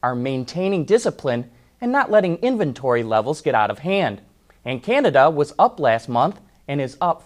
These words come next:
fourteen percent for the year. But Canada's relatively small manufacturing footprint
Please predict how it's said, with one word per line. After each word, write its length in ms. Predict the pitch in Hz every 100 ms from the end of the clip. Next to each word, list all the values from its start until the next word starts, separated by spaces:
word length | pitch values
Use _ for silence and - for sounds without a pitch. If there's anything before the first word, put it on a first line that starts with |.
| _
fourteen 500 | 208 269 - 147 143
percent 400 | 151 147 131 123
for 140 | -
the 120 | 147
year. 440 | 165 254 277 113 - _ _ _ _ _
But 140 | 127
Canada's 540 | - 185 180 156 135 123
relatively 680 | 117 151 151 - 131 123
small 320 | 113 - 139
manufacturing 800 | 131 135 120 110 175 202 - 117
footprint 680 | 110 - 135 - - 127